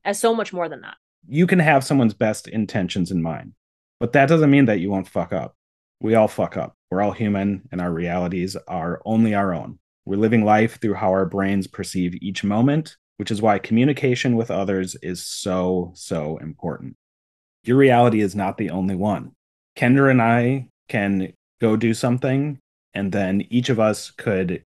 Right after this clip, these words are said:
Speaker 2: describe what happened totally differently because we're living our own lives and have our own realities. You should always speak to the other person, ask for their input, for their consent, and really, truly listen when they respond.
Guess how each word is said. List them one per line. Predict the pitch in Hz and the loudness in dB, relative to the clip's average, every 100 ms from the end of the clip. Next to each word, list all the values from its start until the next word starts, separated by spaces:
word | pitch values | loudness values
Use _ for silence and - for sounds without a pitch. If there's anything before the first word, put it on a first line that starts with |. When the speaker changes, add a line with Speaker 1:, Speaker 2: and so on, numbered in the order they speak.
| - | -8
Speaker 2:
describe | 107 - 101 95 | -8 -2 0 0
what | 101 95 | 0 -2
happened | 98 90 92 90 85 - - | -4 -4 -2 -2 -4 -10 -8
totally | - 101 95 | -2 0 0
differently | 82 - 78 78 - _ _ _ | -4 -10 -12 -12 -16 _ _ _
because | 98 - 90 90 76 - - _ _ | -10 -4 -2 -2 -4 -10 -18 _ _
we're | 101 113 | 0 4
living | 113 107 104 | 4 2 0
our | 98 85 | -2 -2
own | 98 98 | -2 -2
lives | 95 98 92 - | -2 -2 -4 -8
and | - | -12
have | 85 95 | -10 -6
our | 92 - | -6 -4
own | 90 | -4
realities. | 87 71 76 52 - - - _ _ _ | -6 -8 -12 -12 -16 -20 -20 _ _ _
You | - | -4
should | 127 165 | 2 4
always | 151 170 170 | 6 6 6
speak | 170 151 | 2 -2
to | 135 | 0
the | 120 | 2
other | 117 | 2
person, | 104 127 120 135 135 135 _ _ _ _ | 0 -2 -2 -4 -6 -8 _ _ _ _
ask | - - | -4 -4
for | - | -8
their | 85 76 | -10 -10
input, | 98 117 120 120 117 - _ _ _ | -2 -2 0 -2 -2 -8 _ _ _
for | - | -10
their | 80 | -10
consent, | - 82 - 117 110 110 - _ _ _ _ | -10 -10 -6 -2 -2 -2 -6 _ _ _ _
and | 104 104 92 90 101 | -4 -2 -4 -6 2
really, | 117 113 113 110 110 104 | 4 4 4 2 0 -4
truly | - - 101 98 95 | -8 -2 0 0 0
listen | 95 85 92 85 | -2 -4 -4 -4
when | 80 | -4
they | 80 | -6
respond. | 76 - 92 71 78 | -8 -8 -8 -8 -12